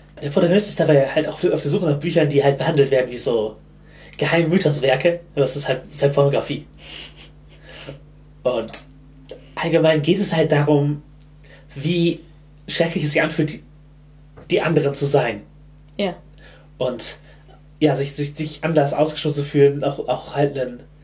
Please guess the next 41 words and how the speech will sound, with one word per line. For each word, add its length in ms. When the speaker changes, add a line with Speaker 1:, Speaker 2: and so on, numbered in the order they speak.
Speaker 1:
einen 100
Selbstekel, 640
wenn 100
man 160
ja 100
halt 140
mit 100
seinem 180
Kink 260
nicht, 420
nicht 160
im 80
Reinen 400
ist 360
und 120
sich 120
das 120
anfühlt, 280
als 40
ob 60
das 160
was 120
moralisch 360
Falsches 380
wäre, 180
was 160
man, 180
was 180
man 140
halt 260
attraktiv 380
findet. 400
Und 440
genau, 160
das, 240
das 180
wird 120
da 60
halt 120
verarbeitet, 460
dieses, 400